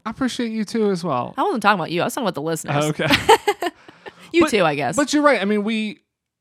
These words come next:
Speaker 1: w-, we frequently, I mean, kind of day to day are talking about Disney things. I mean, you know, for me, I'm a huge Marvel, Star Wars fan. I'm big into the,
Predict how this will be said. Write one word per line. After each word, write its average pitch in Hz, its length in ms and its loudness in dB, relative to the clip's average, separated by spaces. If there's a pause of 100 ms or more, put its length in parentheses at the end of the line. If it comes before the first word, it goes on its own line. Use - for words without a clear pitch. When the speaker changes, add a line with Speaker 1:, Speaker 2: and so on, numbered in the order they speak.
(240)
Speaker 1:
w-, 220 200 -10
we 196 140 2
frequently, 240 580 0
I 180 60 -2
mean, 175 180 -2
kind 196 180 -2
of 151 100 -4
day 165 200 2
to 175 120 0
day 160 280 0
are 139 140 -4
talking 147 420 -2
about 135 460 -4 (640)
Disney 165 400 2
things. 123 400 -10
I 123 60 -8
mean, 143 320 -6 (180)
you 170 120 -4
know, 147 100 -2
for 156 200 -2
me, 170 360 0
I'm 151 260 -2
a 147 140 -4
huge 147 600 -2 (320)
Marvel, 139 760 -2 (120)
Star 143 360 2
Wars 139 280 -2
fan. 139 540 -6 (480)
I'm 139 180 -4
big 151 280 2
into 147 200 -4
the, 139 220 -6